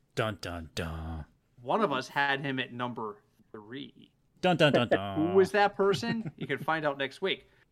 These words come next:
Speaker 2: Number three on our list is T J Hawkinson, who has gotten a massive step up with the trade.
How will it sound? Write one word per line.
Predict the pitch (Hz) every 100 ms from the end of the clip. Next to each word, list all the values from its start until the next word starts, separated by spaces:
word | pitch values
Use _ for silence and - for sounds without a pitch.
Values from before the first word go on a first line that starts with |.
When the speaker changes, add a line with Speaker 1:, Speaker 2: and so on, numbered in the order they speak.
| _ -
Speaker 2:
Number | 180 285 226
three | 147 240 226
on |
our | 170 151
list | 151 -
is | 135
T | - 208
J | 185 135
Hawkinson, | - 196 202 151 131 117 117
who | 127
has | 156 -
gotten | 190 170
a | 156
massive | 147 156 185 202 214 254 262 214 - 185
step | - 180 165 160
up | 147
with | 147 -
the | 135
trade. | - 151 117